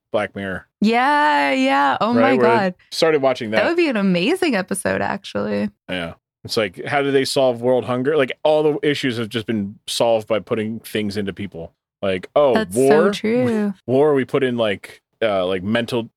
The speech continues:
Speaker 1: what is it, defibrillator's or whatever. Like, eh, like, they're just like, "No, you can't be violent." So that's how we solved war. How do we solve, uh, world hunger? We just put,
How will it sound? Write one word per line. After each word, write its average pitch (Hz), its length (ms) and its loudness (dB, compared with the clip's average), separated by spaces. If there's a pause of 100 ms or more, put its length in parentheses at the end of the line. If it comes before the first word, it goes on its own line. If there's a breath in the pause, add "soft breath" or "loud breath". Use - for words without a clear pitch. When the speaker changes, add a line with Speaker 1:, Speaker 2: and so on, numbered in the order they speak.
(160)
Speaker 1:
what 107 100 0
is 95 140 -6
it, 90 120 -8
defibrillator's 120 640 -2
or 120 60 -6
whatever. 117 360 0
Like, 98 320 -6
eh, 117 200 -6 (320)
like, 104 240 -4
they're 104 100 -4
just 98 240 -8
like, 98 360 -6 (220)
"No, 131 280 2
you 113 160 -8
can't 131 260 -2
be 117 120 -6
violent." 98 540 -6
So - 120 -4
that's 120 160 0
how 131 100 2
we 113 80 -2
solved 113 340 0
war. 104 200 0
How 123 140 0
do 120 60 -2
we 123 120 -2
solve, 120 420 0
uh, 107 320 0 (240)
world 135 220 2
hunger? 139 440 0 (100)
We 127 180 -4
just 117 180 -8
put, 135 280 -2